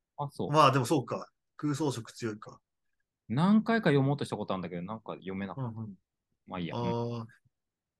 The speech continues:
Speaker 1: 似てんだ。
Speaker 2: モモ映画版もあるけど、映画版もね、ちょっとね、ちょっとね、
Speaker 1: 微妙な。
Speaker 2: 微妙な感じだけど。うん。<clears throat> モモはなんか時間泥棒っ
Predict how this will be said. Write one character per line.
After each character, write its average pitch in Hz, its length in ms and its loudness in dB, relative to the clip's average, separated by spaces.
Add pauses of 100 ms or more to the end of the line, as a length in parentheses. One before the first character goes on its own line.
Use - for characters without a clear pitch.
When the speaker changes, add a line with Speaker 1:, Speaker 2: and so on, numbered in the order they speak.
(380)
Speaker 1:
似 110 140 0
て 127 120 4
ん 92 60 0
だ。 80 140 -10
Speaker 2:
モ 262 100 2
モ 175 160 2
映 190 180 6
画 220 140 6
版 214 160 6
も 214 100 4
あ 208 40 6
る 190 60 2
け 147 80 4
ど、 127 100 6
映 170 100 6
画 185 120 2
版 185 180 0
も 180 140 -2
ね、 165 160 -2
ち 113 100 -12
ょ 156 60 0
っ 156 40 -8
と 117 120 -4
ね、 104 260 -8 (200)
ち - 80 -8
ょ - 20 -2
っ 123 40 -6
と 107 100 -14
ね、 101 120 -14 (640)
Speaker 1:
微 90 100 -6
妙 87 200 -2
な。 82 100 -8
Speaker 2:
微 135 100 2
妙 127 160 2
な 120 60 -2
感 120 160 -2
じ 113 60 -6
だ 120 80 -2
け 120 60 -10
ど。 113 60 -16 (140)
う 107 80 -12
ん。 101 160 -10 (640)
<clears throat> - 480 0 (720)
モ 226 100 2
モ 226 100 0
は 127 140 2
な 127 80 4
ん - 20 0
か 117 120 -2
時 120 120 -2
間 226 200 6
泥 226 220 4
棒 120 140 0
っ 113 80 -8